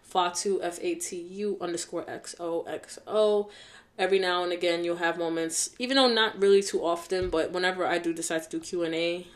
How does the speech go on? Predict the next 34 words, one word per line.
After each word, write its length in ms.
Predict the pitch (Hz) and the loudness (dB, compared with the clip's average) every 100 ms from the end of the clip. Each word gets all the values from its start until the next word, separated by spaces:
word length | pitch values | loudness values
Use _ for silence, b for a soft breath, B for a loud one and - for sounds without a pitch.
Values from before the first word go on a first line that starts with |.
| - | -18
um, 420 | 156 156 147 143 - - | -12 -10 -10 -12 -12 -8
episodes, 560 | - 190 202 190 185 - | -4 0 2 2 0 -2
I 180 | 165 | -2
decide 540 | 160 160 - 160 160 165 | -2 -4 -4 -2 -2 -4
to 180 | - 170 | -10 -10
put 180 | - 160 | -4 -4
up 120 | 160 | -4
a 40 | |
little 220 | 151 143 | -4 -6
poll 520 | - 202 190 190 180 151 | -6 -2 0 0 -2 -4
or 360 | 160 151 143 - | -4 -4 -6 -10
a 40 | |
questionnaire, 520 | - 165 - 165 165 | -10 -10 -8 -4 -4
if 100 | 170 | -4
you 80 | 170 | -4
will. 200 | 170 165 | -4 -4
I 140 | - 226 | -2 -2
don't 180 | 285 | 0
really 180 | 285 285 | 0 2
know 100 | 262 | 4
what 120 | 233 | 6
it 20 | 202 | 4
would 100 | 175 | 2
be 60 | |
called. 240 | 170 170 180 | -2 -2 -2
You 80 | |
know 80 | 185 | 0
what? 200 | 190 170 | 0 0
I'm 140 | 175 170 | -6 -6
fucking 280 | 170 160 | -8 -6
up 120 | 160 127 | -6 -6
right 120 | 135 | -4
now. 180 | 151 175 | -2 -2
But 360 | 175 180 180 | 0 0 -2